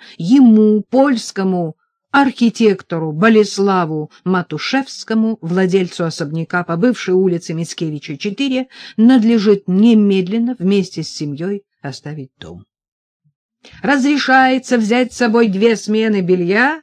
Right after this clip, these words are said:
и демисезонное пальто. На сборы отводится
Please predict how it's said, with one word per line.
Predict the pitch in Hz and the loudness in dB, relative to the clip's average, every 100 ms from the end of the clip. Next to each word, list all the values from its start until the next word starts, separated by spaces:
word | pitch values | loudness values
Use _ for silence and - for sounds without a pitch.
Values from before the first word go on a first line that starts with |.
| _ | _
и | 220 226 226 220 _ - | 0 2 2 0 _ -10
демисезонное | 170 254 247 240 190 214 240 226 220 208 - | 0 4 4 2 0 2 2 2 -2 -6 -6
пальто. | 180 180 156 131 _ _ _ _ _ _ _ _ - | -6 -4 -8 -12 _ _ _ _ _ _ _ _ 0
На | 220 214 | 2 4
сборы | 196 233 220 | 4 2 4
отводится | 208 202 220 277 269 - - 285 | 2 2 0 0 -2 -6 -6 -6